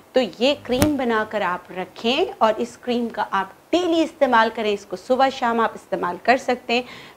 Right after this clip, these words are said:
Best time इसका रात को लगाने का है। इसके अलावा आपने जो है अपनी skin को, अ, young और youthful रखना है, तो आपके लिए फिर इंशाल्लाह आगे मैं एक drink बनाना बता रही हूँ,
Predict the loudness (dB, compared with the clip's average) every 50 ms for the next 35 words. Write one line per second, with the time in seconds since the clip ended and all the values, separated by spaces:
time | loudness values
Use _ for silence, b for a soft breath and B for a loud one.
0 | 4 8 10 10 10 10 6 4 4 4 4 4 0 -4 -6 -6 -4 -2 -2 0
1 | 2 4 4 4 4 2 0 0 2 2 2 2 2 2 2 2 2 0 0 -2
2 | -4 -4 -4 -6 -4 -2 -4 -4 0 2 4 4 6 6 6 6 6 6 6 6
3 | 6 4 4 4 0 -4 -4 -4 -6 B B B B B B 0 4 4 4 6
4 | 6 8 8 10 8 8 6 2 -4 -6 -6 -4 -2 -2 -2 0 2 2 4 4
5 | 4 4 2 2 2 0 -2 -4 2 4 6 6 6 4 2 0 0 0 -4 -6
6 | -4 -4 -4 0 0 0 0 0 0 -2 -2 -2 -2 -4 -6 -4 -6 -2 -2 -2
7 | -2 -2 -4 -6 -4 -2 -2 -2 -2 -2 -2 -2 -2 0 -2 -2 2 4 4 4
8 | 4 4 8 10 10 10 10 8 4 2 2 0 0 0 0 0 0 -4 2 6
9 | 6 8 8 6 4 2 2 2 2 2 0 -2 -2 0 0 0 0 -2 -4 -6